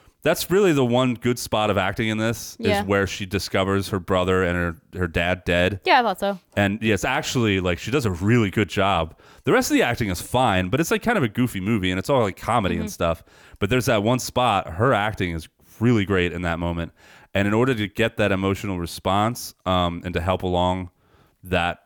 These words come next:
Speaker 1: you know, that scene,
Speaker 2: Yeah.
Speaker 1: Adam Green had prepared an entire backstory to her family and to her family and the, her relationship with, like, her brother and her dad.
Speaker 2: Yeah.
Speaker 1: So he made, he told her all these stories about where they used to go out to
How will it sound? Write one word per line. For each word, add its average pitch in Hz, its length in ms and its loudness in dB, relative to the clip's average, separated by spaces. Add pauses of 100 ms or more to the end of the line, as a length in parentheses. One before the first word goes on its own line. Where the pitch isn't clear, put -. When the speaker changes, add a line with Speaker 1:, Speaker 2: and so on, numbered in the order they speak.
Speaker 1:
you 90 100 -4
know, 80 260 -4
that 90 220 0
scene, 98 440 -4
Speaker 2:
Yeah. 101 200 0
Speaker 1:
Adam 117 180 0
Green 107 480 0
had 92 160 -4
prepared 92 340 0
an 90 80 -4
entire 98 440 -2
backstory 131 840 -2 (520)
to 104 160 0
her 107 220 2
family 113 720 -2 (800)
and 90 400 0 (720)
to 98 140 0
her 101 120 2
family 98 540 0
and 87 240 -6
the, 85 200 -6
her 95 140 0
relationship 92 500 -2
with, 87 80 -8
like, 87 140 -4
her 87 60 -2
brother 87 240 -2
and 82 80 -4
her 82 60 -8
dad. 85 380 -2
Speaker 2:
Yeah. 214 320 -8
Speaker 1:
So - 140 -2
he 110 40 4
made, 110 120 2 (120)
he 104 100 -2
told 113 160 2
her 101 60 4
all 101 120 4
these 95 120 -2
stories 98 300 -2
about 90 320 -6
where 95 140 -2
they 92 80 0
used 90 140 -6
to - 40 -20
go 87 100 -8
out 80 100 -8
to - 40 -20